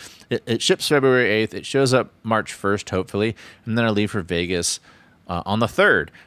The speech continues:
Now, uh, it's two-day shipping, and, uh, the s-, the second is a Saturday, the third is a Sunday. So if it doesn't actually go out the twenty-eighth, I'm probably gonna miss my window to take it with me to Vegas to start my review of it,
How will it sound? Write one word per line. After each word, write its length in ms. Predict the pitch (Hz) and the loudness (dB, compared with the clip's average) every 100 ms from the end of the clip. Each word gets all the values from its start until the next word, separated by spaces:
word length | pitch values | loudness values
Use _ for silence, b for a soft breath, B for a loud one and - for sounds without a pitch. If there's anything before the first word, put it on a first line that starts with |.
| - | -4
Now, 300 | 113 92 82 _ _ | -2 -2 -6 _ _
uh, 200 | 98 87 - | -4 -4 -4
it's 260 | 95 - | -4 -2
two-day 280 | - 127 117 | 0 2 0
shipping, 520 | - 120 120 113 110 | 0 -2 0 -2 -2
and, 420 | 104 101 98 98 | -4 -2 -2 -4
uh, 380 | 98 95 92 92 87 | -4 -2 -2 -4 -6
the 100 | 90 | -6
s-, 560 | - - - - - 104 | -4 -2 -2 -2 -4 -4
the 260 | 92 87 | -4 -4
second 680 | - - 135 127 127 120 - | -2 0 0 -2 -4 -6 -6
is 180 | 117 98 | -6 -4
a 60 | 95 | -2
Saturday, 560 | - 104 101 98 95 | 0 0 0 -2 0
the 100 | 92 | -2
third 480 | 85 - 92 92 90 | -4 -4 -2 -2 -4
is 120 | 85 | -6
a 40 | 82 | -4
Sunday. 440 | - 147 107 92 | -2 0 0 0
So 260 | - 110 95 B B B B - | 0 0 -2 B B B B 0
if 260 | 127 113 - _ | 2 2 -4 _
it 180 | 123 101 | -2 2
doesn't 380 | 131 139 143 - | 2 4 0 2
actually 440 | 117 117 - 127 | 0 0 -4 -4
go 220 | 110 110 - | 0 -2 0
out 220 | 104 98 | 0 -2
the 60 | 87 | -6
twenty-eighth, 560 | - 101 90 104 110 | -8 -6 -2 -2 -2
I'm 140 | 95 87 | -6 -8
probably 600 | - 104 104 120 113 117 | -8 -2 -2 -2 -4 -6
gonna 300 | 104 110 104 | -4 -2 -2
miss 280 | 95 101 - | -2 -4 -4
my 140 | 98 | -4
window 340 | 90 92 95 92 | -4 -4 -2 -2
to 80 | 85 | -4
take 260 | - 90 | -6 -6
it 40 | 85 | -8
with 180 | 87 92 | -10 -6
me 100 | 87 | -6
to 60 | |
Vegas 420 | 90 90 90 - - | -2 -2 -4 -6 -6
to 100 | - | -6
start 360 | - 151 175 | 0 0 0
my 80 | 151 | 0
review 320 | 139 117 113 | 0 2 0
of 80 | 104 | 0
it, 120 | 107 | -2